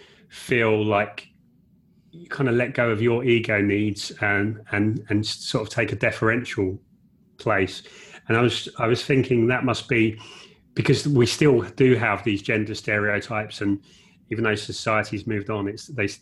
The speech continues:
they still are there in most people's minds. So that must be really difficult for a man that doesn't have,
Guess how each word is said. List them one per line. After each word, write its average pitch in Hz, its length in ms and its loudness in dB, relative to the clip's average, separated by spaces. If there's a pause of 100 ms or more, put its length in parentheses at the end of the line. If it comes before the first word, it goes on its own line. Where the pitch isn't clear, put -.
(100)
they 98 80 -4
still 110 260 -6
are 101 220 -4
there 98 220 -6
in 101 60 -6
most 98 200 -8
people's 95 280 -8
minds. 101 360 -6 (480)
So - 120 -10
that 135 140 2
must 127 160 -2
be 107 120 -4
really 117 300 2
difficult 107 460 -4
for 107 320 0 (960)
a 104 60 -2
man 120 640 0
that 107 180 -2
doesn't 117 320 0
have, 113 500 -2